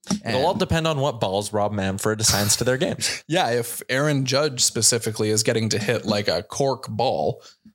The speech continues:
Speaker 2: again, which he did last year.
Speaker 1: As compensation for that, every team in the majors should get to designate one player who gets to hit the same ball Judge got to hit.
Speaker 2: Either that or
Speaker 1: <laughs>
Speaker 2: every team should allow one guy to use steroids.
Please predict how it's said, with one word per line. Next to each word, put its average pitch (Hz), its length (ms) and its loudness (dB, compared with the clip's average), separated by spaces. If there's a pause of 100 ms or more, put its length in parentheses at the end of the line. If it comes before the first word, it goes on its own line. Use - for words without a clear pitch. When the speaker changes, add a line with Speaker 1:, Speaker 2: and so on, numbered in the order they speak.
(200)
Speaker 2:
again, 147 640 0
which 117 160 -4
he 127 80 0
did 110 180 -2
last 107 360 0
year. 104 260 0
Speaker 1:
As 117 220 -2
compensation 139 840 0
for 143 120 -2
that, 160 300 0 (320)
every 127 340 0
team 123 260 2
in 127 100 0
the 113 60 2
majors 104 440 0
should 101 240 -4
get 107 160 0
to 107 80 -2
designate 101 580 0
one 101 380 0
player 107 400 -2
who 110 160 -4
gets 95 280 0
to 107 120 -2
hit 92 400 -4
the 101 80 -2
same 95 260 2
ball - 160 0
Judge - 260 -2
got - 180 -2
to - 80 0
hit. - 180 -2 (120)
Speaker 2:
Either 170 260 0
that 123 460 0
or 107 380 2
Speaker 1:
<laughs> - 100 0
Speaker 2:
every 143 360 0
team 123 340 0
should 113 200 0
allow 101 260 0
one 107 300 0
guy 101 200 0
to 98 60 -2
use 92 260 2
steroids. - 540 -6